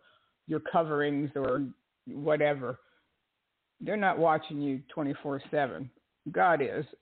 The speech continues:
So it's better to be, have your freedom in Jesus, because men will let you down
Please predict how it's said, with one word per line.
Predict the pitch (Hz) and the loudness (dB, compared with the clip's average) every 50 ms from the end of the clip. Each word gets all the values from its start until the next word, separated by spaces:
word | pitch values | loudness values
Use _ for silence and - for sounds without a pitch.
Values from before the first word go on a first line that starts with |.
| _ _ _ - - - | _ _ _ -16 -6 -2
So | 170 151 139 139 - - _ _ _ _ _ _ _ _ _ _ _ _ _ _ _ _ _ _ _ _ _ _ _ _ _ _ _ _ _ _ _ _ _ _ _ _ _ | 0 0 0 0 -2 -6 _ _ _ _ _ _ _ _ _ _ _ _ _ _ _ _ _ _ _ _ _ _ _ _ _ _ _ _ _ _ _ _ _ _ _ _ _
it's | - 175 175 - | -6 -6 -6 -4
better | 220 247 214 226 233 214 | -2 0 2 4 4 4
to | 202 - 214 | 2 0 -4
be, | 160 180 180 175 165 | -6 -2 -2 -2 0
have | 175 214 180 165 151 | 0 0 0 0 -2
your | 147 156 - - | -4 -10 -10 -8
freedom | 170 170 175 175 170 147 | -6 -4 -4 -2 -4 -4
in | 139 143 156 139 | -6 -6 -6 -6
Jesus, | 160 165 165 165 156 156 139 143 151 - _ _ _ _ _ _ _ _ _ - | -2 -2 -2 -2 -2 -4 -6 -6 -6 -8 _ _ _ _ _ _ _ _ _ -6
because | 170 - 220 196 185 165 170 | -2 2 2 2 2 2 0
men | 190 208 233 254 254 247 240 - - _ _ _ _ _ _ - | 2 4 4 4 4 4 2 0 -4 _ _ _ _ _ _ -8
will | 180 185 190 | -4 0 2
let | 202 214 220 - - | 4 4 4 2 0
you | 175 170 | -4 -4
down | 170 208 202 196 180 151 135 147 151 156 | -2 0 0 0 0 -2 -4 -6 -8 -10